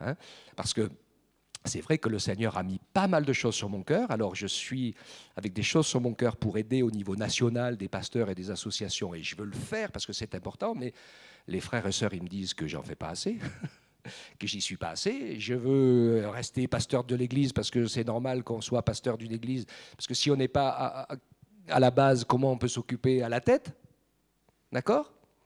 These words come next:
Mais c'est pas, c'est pas évident de le faire, hein. Et donc, euh, moi, je crois que les uns les autres, eh bien, on peut s'organiser, il y a, il y a du travail à faire dans, dans les visites aux gens, et cetera. Bon, alors, la prison, on ne pouvait pas y rentrer, mais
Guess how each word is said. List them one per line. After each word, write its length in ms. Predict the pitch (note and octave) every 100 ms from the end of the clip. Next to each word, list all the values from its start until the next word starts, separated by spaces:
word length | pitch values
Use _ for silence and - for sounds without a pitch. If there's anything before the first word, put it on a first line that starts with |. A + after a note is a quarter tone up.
| - - - _ -
Mais 400 | A2+ C3 B2 A2
c'est 180 | - A2+
pas, 180 | A#2 -
c'est 200 | - G#2+
pas 120 | G#2+
évident 380 | G#2 A2 A#2+ A#2
de 80 | A2
le 120 | A2
faire, 300 | F#3 C4+ - - _ _ _
hein. 180 | - F3 - - - - - -
Et 100 | B2
donc, 320 | D#3+ F#3+ D3
euh, 200 | C#3+ B2+
moi, 180 | B2+ D3
je 120 | C#3
crois 260 | C3 A3 B3+
que 160 | D3
les 260 | C#3 C3 B2
uns 40 | C#3
les 220 | B2+ C#3
autres, 220 | A#3+ -
eh 40 |
bien, 200 | C3 C3+ A2 - - -
on 120 | B2
peut 320 | - A#3 A#3+
s'organiser, 800 | F#3 D3+ B2+ C#3+ C#3+ E3+ A#3+ A#3+
il 80 | G3+
y 80 | C#3+
a, 100 | A#2+ - - -
il 220 | - -
y 100 | C3+
a 60 | A#2
du 120 | A2+
travail 380 | - C#3+ C#3+ C#3+
à 60 | D3
faire 400 | F#3+ G#3 G3 D3+
dans, 480 | A#2+ B2 A#2 A2 G#2 G2
dans 140 | - A2
les 80 | A2
visites 540 | A2 G2 C3 E3 -
aux 240 | A2+ G#2
gens, 400 | F#2+ G#2+ B2+ C3+
et 40 | C3+
cetera. 440 | G2 - G2+ D#3+
Bon, 80 | A#2
alors, 240 | G2 A2 -
la 120 | A2
prison, 240 | - A#2+
on 20 | A#2+
ne 60 |
pouvait 160 | G2+ F#2
pas 80 | F2
y 80 |
rentrer, 360 | G2 A#2 - A#3
mais 280 | A3+ A2+